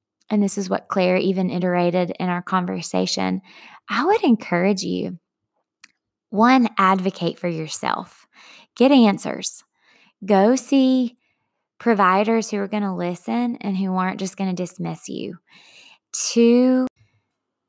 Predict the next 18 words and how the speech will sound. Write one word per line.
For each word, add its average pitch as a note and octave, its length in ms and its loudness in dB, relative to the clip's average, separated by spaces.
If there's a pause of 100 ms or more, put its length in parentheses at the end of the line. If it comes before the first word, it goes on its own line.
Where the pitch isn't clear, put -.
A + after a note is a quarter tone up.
(520)
tell F#3+ 240 0
somebody, F3+ 640 0 (360)
not A3 300 2
just C4+ 160 0
healthcare F#3+ 420 -2
people E3 580 -6
and E3+ 120 -6
<laughs> - 20 -14
professionals. E3+ 680 -2 (340)
Tell C#4 200 4
your C#4 180 4
people, B3+ 520 -4
tell A3+ 300 2
your G3 220 -2
family, D4+ 920 2 (360)
your F#3 280 2
close F3+ 400 -2
friends, C#4 800 2